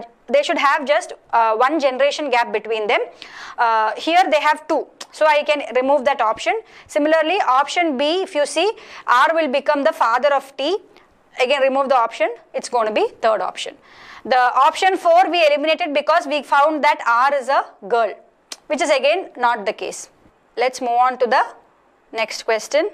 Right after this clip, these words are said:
In, in a three generation family of seven members, namely P, R,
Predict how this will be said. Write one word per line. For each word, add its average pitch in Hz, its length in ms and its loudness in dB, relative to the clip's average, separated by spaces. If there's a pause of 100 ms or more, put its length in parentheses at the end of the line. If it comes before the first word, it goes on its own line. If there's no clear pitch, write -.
(380)
In, 294 220 -2
in 294 120 0
a 349 80 0
three 330 260 -2
generation 320 520 0
family 269 400 0
of 277 100 -2
seven 262 340 0
members, 254 440 0
namely 254 380 -2
P, 294 500 -4
R, 247 380 4